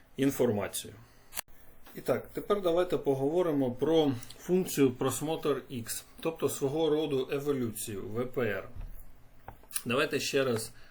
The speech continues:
згадаємо наш, як працює наш В П Р.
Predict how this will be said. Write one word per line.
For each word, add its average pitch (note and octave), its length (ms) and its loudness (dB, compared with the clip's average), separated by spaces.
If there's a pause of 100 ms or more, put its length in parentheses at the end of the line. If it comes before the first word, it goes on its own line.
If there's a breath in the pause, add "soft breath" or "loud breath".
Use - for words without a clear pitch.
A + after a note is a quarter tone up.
(120)
згадаємо A#2 960 -2 (200)
наш, A#2 460 -2 (400)
як C3+ 240 -2
працює A#2+ 360 -4
наш A2+ 260 -4
В A2 120 -2
П G#2+ 140 -6
Р. G#2 280 -2